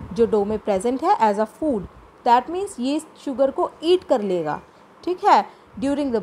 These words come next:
breakdown of sugar, जब ब्रेकडाउन होगा शुगर का,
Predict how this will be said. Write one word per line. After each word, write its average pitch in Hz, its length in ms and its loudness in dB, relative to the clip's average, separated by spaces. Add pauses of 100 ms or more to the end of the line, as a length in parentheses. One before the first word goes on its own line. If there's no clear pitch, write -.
breakdown 254 600 2
of - 180 -8
sugar, 320 320 4 (280)
जब 226 200 -2
ब्रेकडाउन 214 440 0
होगा 240 300 0
शुगर 285 360 0
का, 330 280 2